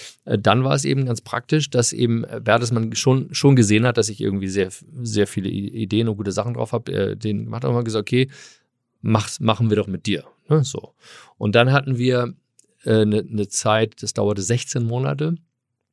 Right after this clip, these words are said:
Da wollten die unbedingt, dass ich auch Venture Capital mache. Also ich hab das Thema Venture Capital auch bei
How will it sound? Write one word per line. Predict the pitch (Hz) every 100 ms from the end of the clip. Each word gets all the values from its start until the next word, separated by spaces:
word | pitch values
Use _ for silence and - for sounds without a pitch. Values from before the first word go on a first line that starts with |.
| - -
Da | 98
wollten | 117 113
die | 107
unbedingt, | 117 113
dass | 95 -
ich | -
auch | 98
Venture | 113 135
Capital | 123 107 95
mache. | 110 151
Also | 110
ich |
hab | 104
das | 95 -
Thema | 101 98
Venture | 101 95
Capital | 101 92
auch | 87
bei | -